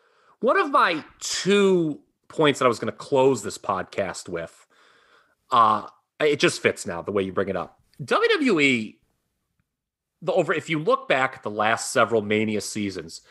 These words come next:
seems to think it's cool, and I don't know if I'm being, you know, mean by using these terms or whatever, but I'm gonna use them. It's my podcast. Uh, <laughs> but they seem it's, to think it's cool to,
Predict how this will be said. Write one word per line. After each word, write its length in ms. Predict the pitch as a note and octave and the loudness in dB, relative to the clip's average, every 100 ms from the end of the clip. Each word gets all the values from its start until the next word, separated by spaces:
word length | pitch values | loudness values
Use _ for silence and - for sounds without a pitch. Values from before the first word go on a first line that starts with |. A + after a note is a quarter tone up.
| _ _ _ | _ _ _
seems 500 | - - A#3+ D#4 D4 | -8 -2 2 2 2
to 100 | A3 | -2
think 260 | - F#3 E3 | 2 0 0
it's 200 | - - | -2 -6
cool, 520 | - - D#3 G2+ F#2 | -6 -2 0 0 0
and 100 | F3 | 2
I 80 | G3+ | 2
don't 180 | C3+ E2 | 0 -2
know 140 | F#2+ | -6
if 120 | F2+ | -2
I'm 140 | G2+ F#2 | -4 -2
being, 300 | F2+ F2 F#2 - _ _ _ - - | -6 -6 -12 -18 _ _ _ -20 -16
you 100 | A2 | -16
know, 100 | E2+ F#2+ | -16 -6
mean 360 | A2+ G#2+ G2 | 0 0 0
by 100 | F#2+ | -2
using 260 | F#2 F#2+ F#2 | -2 -4 -6
these 140 | F#2 | -6
terms 300 | - G#2 G2 | 0 0 0
or 40 | G2+ | -2
whatever, 280 | F#2 F#2+ E3+ | -2 -2 0
but 140 | G#3+ | 2
I'm 100 | F3 | 4
gonna 160 | D3 A#2+ | 2 0
use 260 | G2+ E2+ | -4 -10
them. 160 | - D#3 _ | -16 -20 _
It's 260 | - - _ | -20 -20 _
my 160 | C3+ F#2+ | -12 -12
podcast. 640 | - - - A#2 A#2 - _ _ - _ _ _ _ _ - | -10 -14 -16 -20 -20 -20 _ _ -20 _ _ _ _ _ -2
Uh, 260 | D3+ B2+ C3+ G3+ - | 2 2 2 -2 -4
<laughs> 240 | G#3+ G#3 D#3 | -8 -4 0
but 160 | A3+ | 2
they 100 | A3 | 2
seem 200 | - E4+ | 2 2
it's, 280 | F4+ - - _ _ - | 2 -2 -14 _ _ -4
to 100 | G3 | 0
think 160 | A3+ | 2
it's 140 | F#3+ - | 0 -4
cool 600 | - - A3 A#3+ A#3 A3+ | -8 -4 2 2 4 0
to, 440 | A3 F#3+ F3 D#3+ | 0 0 0 0